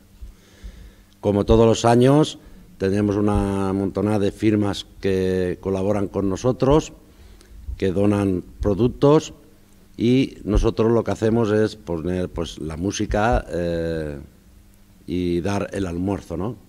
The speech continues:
Todas las comparsas van a elaborar gachamigas,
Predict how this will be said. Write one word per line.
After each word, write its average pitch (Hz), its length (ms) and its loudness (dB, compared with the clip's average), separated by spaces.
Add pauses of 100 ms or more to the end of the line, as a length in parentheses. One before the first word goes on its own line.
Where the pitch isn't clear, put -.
(200)
Todas 90 240 -2
las 87 320 -6
comparsas 113 760 -4 (580)
van 92 420 -2
a 87 340 -4
elaborar 90 540 -4
gachamigas, 104 880 0